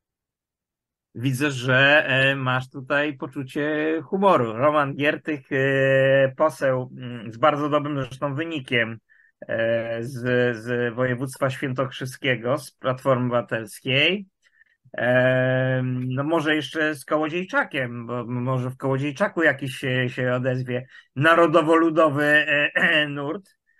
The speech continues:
E, no i, e, czyli Platforma Obywatelska wprowadziła takie osoby jak gdyby troszeczkę,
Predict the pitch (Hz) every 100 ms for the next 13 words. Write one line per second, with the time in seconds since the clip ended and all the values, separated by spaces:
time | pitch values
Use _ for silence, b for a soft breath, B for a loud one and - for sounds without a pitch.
0 | _ _ _ - 139 143 143 147 156 170
1 | 185 208 214 151 175 185 180 - 185 196
2 | 190 190 185 196 196 185 175 170 170 180
3 | 180 - 180 - 190 185 185 175 185 131
4 | 113 _ _ - 143 160 143 131 156 156
5 | 151 135 143 143 131 135 143 127 - 139
6 | 135